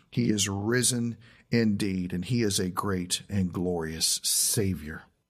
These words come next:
saving us to the uttermost, leaving no stone unturned. No fear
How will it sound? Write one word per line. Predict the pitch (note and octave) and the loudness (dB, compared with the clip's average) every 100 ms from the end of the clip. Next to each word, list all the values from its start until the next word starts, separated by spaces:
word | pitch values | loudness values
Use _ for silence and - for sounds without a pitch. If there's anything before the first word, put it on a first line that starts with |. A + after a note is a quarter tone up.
| _ _ - | _ _ 2
saving | - - D3 C#3+ C3+ C3+ - | 4 8 8 8 6 2 2
us | G#2+ G#2 - | 0 2 0
to | - A#2+ | 2 2
the | A2 A2 - - | 2 -2 -6 -6
uttermost, | - A#2 A2 F2+ D#2+ E2 - - - - _ - - - - | 0 2 4 2 0 -4 -2 -2 -4 -12 _ -20 -20 -8 0
leaving | B2+ A2+ G2+ G2 | 2 4 2 2
no | F#2+ | 2
stone | G2 - - G2 F2+ D#2+ | 4 2 4 0 0 -2
unturned. | F#2 F2 - F#2+ D#2 D#2+ - - _ - - | -6 -4 -2 -2 -2 -4 -10 -20 _ -20 -4
No | - G#2 | 2 2
fear | E2 - - B2+ B2+ B2+ B2+ | 2 -2 2 2 2 -2 -4